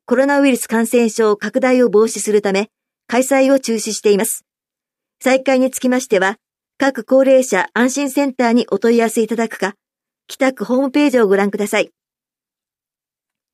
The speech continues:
令和二年度、北区ジュニアリーダー、シニアリーダー研修会受講生募集。北区ジュニアリーダー研修会受講生募集。対象は、区内在住在学の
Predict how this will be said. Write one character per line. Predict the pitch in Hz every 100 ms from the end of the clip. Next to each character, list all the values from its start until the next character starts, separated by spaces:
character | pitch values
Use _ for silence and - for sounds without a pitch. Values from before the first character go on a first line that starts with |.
| _ _ _ _ _ _
令 | 196 294
和 | 269 233
二 | 226
年 | 240 226
度、 | 190 175 - _
北 | 285 277
区 | -
ジ | 190
ュ | 233
ニ | 269
ア | 277
リ | 269 262
ー |
ダ | 185 170 -
ー、 | -
シ | - 233
ニ | 269
ア | 277
リ | 277 262
ー |
ダ | 202 185
ー |
研 | 180 233
修 | - 247
会 | - 165 - -
受 | 185
講 | 277 285
生 | - 214
募 | 175 175
集。 | - 180 - _ _ _ _ _ _ _ _ _ _ _
北 | - 285 269
区 | 233
ジ | 196
ュ |
ニ | 240 277
ア | 277
リ | 285
ー | 247
ダ | 208
ー | 190
研 | 240
修 | 240 254 247
会 | 175 147 156
受 | 202
講 | 302 285
生 | 277 214
募 | 175 170
集。 | - 170 - _ _ _ _ _ _
対 | 254 262
象 | 269 254
は、 | 240 240 _ _ _ -
区 | 285
内 | 285 220
在 | 226 196
住 | 208
在 | 180 226
学 | 233 220 196
の | 190